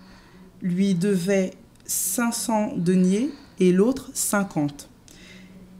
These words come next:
Et comme il n'avait pas de quoi payer, il leur remit à tous, à tous deux leur dette. Lequel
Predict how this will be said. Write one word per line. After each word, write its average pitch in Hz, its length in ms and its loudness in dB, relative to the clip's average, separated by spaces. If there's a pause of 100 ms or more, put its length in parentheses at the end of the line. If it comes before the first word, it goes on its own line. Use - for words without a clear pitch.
(120)
Et 202 160 2
comme 269 300 6
il 247 380 6
n'avait 190 640 0 (320)
pas 226 120 0
de 220 100 -2
quoi 294 200 0
payer, 190 560 -2
il 208 160 0
leur 214 200 -2
remit 196 460 2
à 180 120 -2
tous, 202 580 -8 (100)
à 185 100 -2
tous 185 200 -4
deux 196 360 -2
leur 180 240 0
dette. 147 340 -6 (920)
Lequel 254 640 4